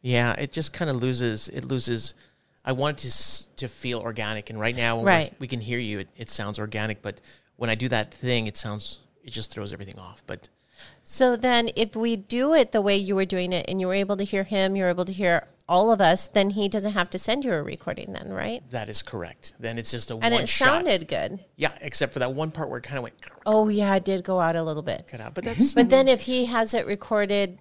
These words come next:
Speaker 2: too, just in case, you can do an overlay of that or no?
Speaker 1: Then that'll come out like Jason's. Remember when we did
Speaker 2: Mm,
Speaker 1: Jason's?
Speaker 2: and
Speaker 1: it
Speaker 2: it
Speaker 1: was, like,
Speaker 2: sounded
Speaker 1: a
Speaker 2: like
Speaker 1: little echoey 'cause I was trying to
Speaker 2: Yeah.
Speaker 1: synchronize it, and it just kinda sounded a little off.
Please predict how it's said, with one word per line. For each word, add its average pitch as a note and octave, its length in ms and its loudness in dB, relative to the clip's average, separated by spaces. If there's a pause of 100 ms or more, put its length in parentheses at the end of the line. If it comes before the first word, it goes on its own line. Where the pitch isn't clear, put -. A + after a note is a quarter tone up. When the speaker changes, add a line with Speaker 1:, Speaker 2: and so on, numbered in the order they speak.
(320)
Speaker 2:
too, A#3+ 460 0 (120)
just G#3+ 460 2
in G3+ 160 -2
case, G3+ 760 -2
you F#3 180 -6
can F3 340 -6
do E3+ 160 -6
an E3 200 -6
overlay F#3 400 -2
of A#3+ 160 -2
that D4 220 -2
or G3+ 120 0
no? E3 300 -4 (680)
Speaker 1:
Then D3+ 220 2
that'll C#3+ 180 0
come C3 220 -8
out A#2 100 -4
like B2 140 -8
Jason's. A#2 580 -4
Remember B2 220 -4
when C3 100 -4
we B2+ 100 -6
did A#2+ 180 -6
Speaker 2:
Mm, - 20 -10
Speaker 1:
Jason's? F3+ 640 -2
Speaker 2:
and F3 100 -2
Speaker 1:
it E3+ 40 0
Speaker 2:
it - 20 -2
Speaker 1:
was, A#2 100 -2
like, - 80 -2
Speaker 2:
sounded F#3 200 -2
Speaker 1:
a - 20 0
Speaker 2:
like D#3 120 0
Speaker 1:
little C3 320 -4
echoey C3+ 380 -4
'cause C3 100 -4
I C3+ 40 -4
was A#2+ 80 -6
trying C3 200 -6
to - 140 -2
Speaker 2:
Yeah. - 40 0
Speaker 1:
synchronize C3+ 440 -6
it, D3 160 -6
and B2+ 100 -14
it A2 80 -14
just A#2+ 200 -2
kinda C3 240 -12
sounded C3+ 260 -8
a A2+ 60 -12
little E3+ 240 -12
off. B2 440 -12